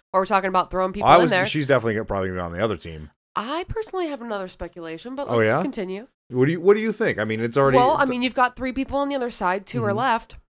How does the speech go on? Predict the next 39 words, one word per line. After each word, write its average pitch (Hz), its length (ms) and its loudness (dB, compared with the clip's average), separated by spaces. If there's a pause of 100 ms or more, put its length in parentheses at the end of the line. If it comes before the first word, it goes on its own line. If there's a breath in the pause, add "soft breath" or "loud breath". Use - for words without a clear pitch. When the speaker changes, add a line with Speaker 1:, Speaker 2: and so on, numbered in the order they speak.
(120)
Speaker 1:
What 147 360 -6
a 156 60 -6
great 170 220 -6
opportunity 208 580 -8
to 220 80 -8
throw 226 240 -10
in 226 100 -8
Sasha 226 300 -8
Banks 240 260 -8
and 254 100 -10
Naomi. 254 480 -10
Speaker 2:
Mm, 110 920 -8
very 90 300 -6
true, 98 400 -2
especially 98 420 -6
with 90 180 -6
Bayley 95 360 -4
and 87 100 -10
Sasha 95 300 -10
Banks 92 300 -10
having 90 320 -10
such 87 180 -8
a 90 60 -6
Speaker 1:
Mm-hmm. 180 480 -10 (260)
Speaker 2:
coveted 107 300 -4
history 107 440 -4
between 107 280 -6
the 104 60 -6
two 113 200 -2
of 107 80 0
them, 117 240 -2
with 95 180 -2
Bayley 104 320 0
Speaker 1:
Yes. - 40 -8
Speaker 2:
or, 98 200 0
uh, 92 360 -4
Bianca 101 560 -6
Belair 101 540 -2
is 92 140 -10